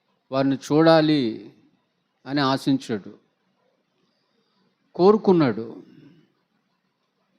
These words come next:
అలా భావించాడు,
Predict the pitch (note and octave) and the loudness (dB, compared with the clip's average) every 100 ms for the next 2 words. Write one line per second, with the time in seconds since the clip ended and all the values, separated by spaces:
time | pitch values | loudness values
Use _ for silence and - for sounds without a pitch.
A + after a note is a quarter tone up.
0 | _ _ _ _ _ _ _ _ _ - | _ _ _ _ _ _ _ _ _ -6
1 | C3+ C#3 B2 C#3 E3 E3+ E3 D3+ C#3 D#3+ | -2 0 2 2 2 0 -2 -2 -2 -6
2 | F#3 E3+ | -8 -16